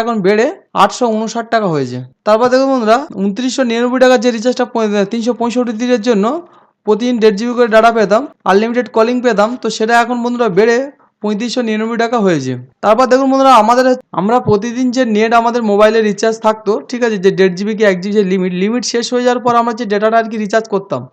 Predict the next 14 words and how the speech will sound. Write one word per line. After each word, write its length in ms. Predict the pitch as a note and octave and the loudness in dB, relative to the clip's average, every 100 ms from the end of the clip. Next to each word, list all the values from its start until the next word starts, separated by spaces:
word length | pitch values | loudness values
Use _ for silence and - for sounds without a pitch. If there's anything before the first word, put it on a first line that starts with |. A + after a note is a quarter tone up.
| _ _ _ - | _ _ _ -12
ঠিক 160 | A#3 | -2
আছে, 200 | A#3 E3+ C3+ - _ _ | -2 -2 -6 -12 _ _
উনিশ 240 | G3 A3+ | -4 -4
টাকা 220 | - B3 B3 | -2 0 0
যেটা 200 | A#3 A#3+ | 0 0
আমরা 140 | A#3+ | 4
এক 200 | A3 G3+ | 2 2
জিবি 160 | A3 A#3 | -4 -6
পেতাম 200 | A#3 A#3 | -6 -4
সেটা 180 | G3+ G#3+ | 0 2
এখন 160 | A3 G3+ | 2 2
বাইশ 240 | F#3+ G3+ | 2 0
টাকা 220 | B3 A#3 | -6 -2
হয়েছে, 320 | A3 A3 G#3+ | 2 2 0